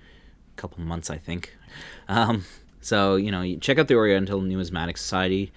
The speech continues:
Uh, if not, the, a lot of really good research coming out of there. Uh,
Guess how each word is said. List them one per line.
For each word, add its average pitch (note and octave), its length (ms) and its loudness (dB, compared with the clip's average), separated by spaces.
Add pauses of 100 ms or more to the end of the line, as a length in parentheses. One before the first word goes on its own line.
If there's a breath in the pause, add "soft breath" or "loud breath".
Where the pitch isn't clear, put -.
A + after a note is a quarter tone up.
(180 soft breath)
Uh, E2 120 -8
if E2+ 120 -8
not, A#2+ 260 4
the, G#2+ 340 -6
a - 0 -
lot F#2+ 240 2
of F2+ 80 0
really F#2 160 0
good E2 160 -4
research F2+ 420 -6
coming F2 220 -6
out F2 140 -4
of F2 40 -4
there. F#2 300 -2 (600 loud breath)
Uh, F2 520 -4